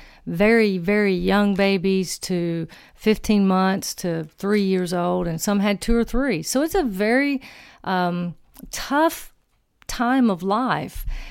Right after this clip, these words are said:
And we want you to know that God is with you.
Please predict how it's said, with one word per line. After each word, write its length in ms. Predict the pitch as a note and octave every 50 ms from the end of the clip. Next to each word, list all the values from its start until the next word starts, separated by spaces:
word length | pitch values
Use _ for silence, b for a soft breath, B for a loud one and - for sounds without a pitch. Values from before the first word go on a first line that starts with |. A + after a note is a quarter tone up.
| B B B -
And 580 | - G3 G3 G3 G3 G3 G3 F#3+ F#3+ F#3 F#3+ -
we 220 | - G3 A3+ B3+
want 320 | C#4 B3+ A#3+ G#3+ G#3 G3+ D3
you 140 | G3+ G3+ F#3+
to 160 | - G3 F#3+
know 380 | F#3 F#3+ G3 F#3+ F#3 F#3 F3
that 220 | E3 F3 F3 - D3+
God 280 | G3+ G3+ G#3+ A3+ A3+
is 160 | G#3+ F#3+ E3+ F3
with 300 | F#3 G#3 A3 G#3+ - A3+
you. 340 | A#3 A#3 A#3+ B3+ C4+ B3+